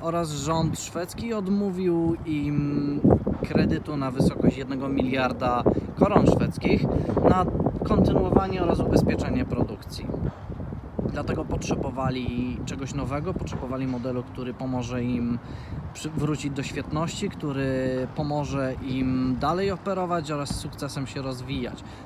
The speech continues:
Tak narodził się projekt serii siedemset, który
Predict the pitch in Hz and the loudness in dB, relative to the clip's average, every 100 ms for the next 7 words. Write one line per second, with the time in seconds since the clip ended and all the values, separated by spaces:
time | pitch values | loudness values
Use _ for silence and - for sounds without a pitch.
0 | - 190 196 208 190 185 180 185 - 185 | -2 -2 0 -2 -2 -2 -4 -4 -4 -2
1 | 170 165 160 - - 170 165 156 143 - | 0 0 -2 -6 -6 -4 -2 -2 -2 -6
2 | - - - 160 147 143 131 - 175 160 | -12 -12 -6 -4 -2 -4 -4 -4 -2 -2
3 | 117 104 123 190 - - - - - - | -2 -2 -4 -4 -8 -14 -14 -14 -12 -12
4 | - - 170 165 170 165 165 165 160 | -12 -6 -2 0 2 4 4 4 2